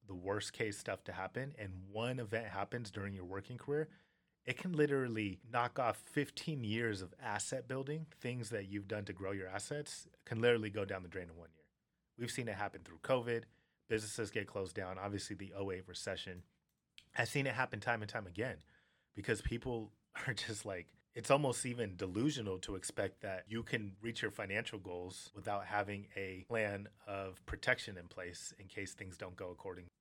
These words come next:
to plan, right? So I, I, I know I'm kind of repeating the same thing over and over, but again, I just really want to stress it because it's impacted me. I've seen these situations for clients. I've experienced these types of situations with my family,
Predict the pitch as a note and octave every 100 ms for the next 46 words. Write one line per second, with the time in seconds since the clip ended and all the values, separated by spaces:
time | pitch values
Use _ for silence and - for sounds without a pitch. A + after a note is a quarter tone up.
0 | _ - A#2+ F#2 D#2 F#2 F2+ F#2 - A2
1 | G#2+ G#2+ A2+ - A#2+ G2+ - A#2 C3 A#2
2 | - A2+ F#2 - - _ G2 - - A2+
3 | A2 F#2+ - A2 G2+ A2+ F#2 F#2 G#2 F#2+
4 | F2+ G2 G2 F2+ F2+ F2+ F#2 F#2 F2+ A#2
5 | A2 C#3+ A2+ G#2 E2 - F#2+ F#2 E2 E2
6 | E2 F2+ F#2 G#2+ A2 - C3 C#3+ D3+ C#3+
7 | C#3+ C3 C3 A#2+ G2 - - - _ _
8 | _ - - C#3 C#3 B2 - C3+ A#2+ -
9 | G#2 - - A#2 A2 G#2 - F#2+ F2 G2
10 | G#2+ A#2+ G#2 - A2 A2 G#2 - - -
11 | G#2+ G#2+ G#2 - G#2+ - - G2+ G#2+ G2
12 | G2 G2+ F#2 - - E3 G#2+ G#2+ F#2 F2+
13 | - A2 G#2 G2+